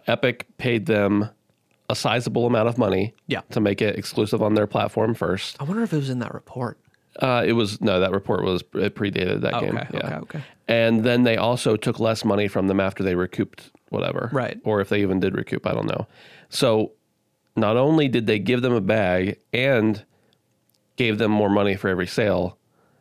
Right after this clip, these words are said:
Speaker 1: um, or I'm sorry, not only did they give them a bag, but they also gave them more money for every sale, and people are still out here staunchly defending Steam. I love Steam. Most of the things I play on P C are on Steam. I'm not, you know, whatever.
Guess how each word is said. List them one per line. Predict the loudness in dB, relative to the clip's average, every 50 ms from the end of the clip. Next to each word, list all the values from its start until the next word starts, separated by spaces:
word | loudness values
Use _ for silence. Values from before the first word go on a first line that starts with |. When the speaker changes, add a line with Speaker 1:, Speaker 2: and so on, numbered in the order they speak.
| _ _ _ _ _ _ _ _ -4
Speaker 1:
um, | -4 -2 0 0 0 0 0 -2 -4 -6 _ -2
or | -2
I'm | -2
sorry, | 0 0 0 0
not | 2 2 2
only | 2 2 2
did | 2 2
they | 0 2
give | 0 0 0
them | 0 0 0
a | 2
bag, | 2 2 0 0 0
but | -2 0
they | 0 2
also | 2 2 0 0
gave | 0 0 0 2
them | 2 2
more | 2 2 2
money | 2 0 0
for | 0 0
every | 0 0 0
sale, | 0 0 0 0 0
and | 0 -2 -2
people | -2 -2 -2 -2
are | -4
still | -2 -2 -2 0
out | 0 -2
here | -2 -2 -4 -4
staunchly | -4 -4 -4 -4 -2 -2 -4
defending | -4 -4 -4 -4 -6
Steam. | -6 -6 -6 -2
I | 0 0
love | 2 2 2 0 0
Steam. | -4 -6 -4 -6 -6 -12 _ -20 -10 -2
Most | 0 2 2 2
of | 2 0
the | 0
things | 0 2 2 2
I | 2 0
play | 0 0 0 2
on | 2 2 2
P | 0 0 -2
C | 0 -2 -2
are | 0
on | -2 -2
Steam. | -4 -6 -10 -8 -8 -6
I'm | -2 0 0
not, | 2 2 0 -2 -4 _ _ _ _ -4
you | -2 0
know, | 0 0 -2 -4 -6 _ -4
whatever. | -2 0 0 -2 -4 -10 -14